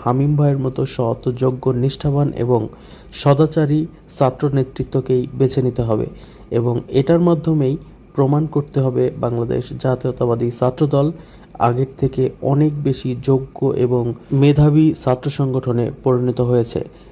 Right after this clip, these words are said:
কারণ ক্যাডার ভিত্তিক রাজনৈতিক দলগুলো দেখতে দেখতে বাংলাদেশের মানুষ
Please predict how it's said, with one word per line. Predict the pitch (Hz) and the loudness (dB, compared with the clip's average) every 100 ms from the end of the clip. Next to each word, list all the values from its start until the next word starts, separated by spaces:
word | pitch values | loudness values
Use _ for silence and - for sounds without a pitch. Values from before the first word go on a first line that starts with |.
| - | -2
কারণ | 123 120 117 | 0 2 0
ক্যাডার | - 123 127 131 | 0 2 4 2
ভিত্তিক | 139 - 135 127 | 0 -2 -6 -2
রাজনৈতিক | 127 117 127 120 120 - | -2 0 -2 -4 -8 -2
দলগুলো | 120 117 123 123 156 - - - | 0 2 0 0 -2 -10 -20 -4
দেখতে | 123 147 - 143 | 0 0 0 0
দেখতে | 135 - 139 | -2 -2 -2
বাংলাদেশের | 143 117 120 117 113 113 | -2 -2 -2 -2 -2 -2
মানুষ | 110 117 147 143 | 0 0 0 -4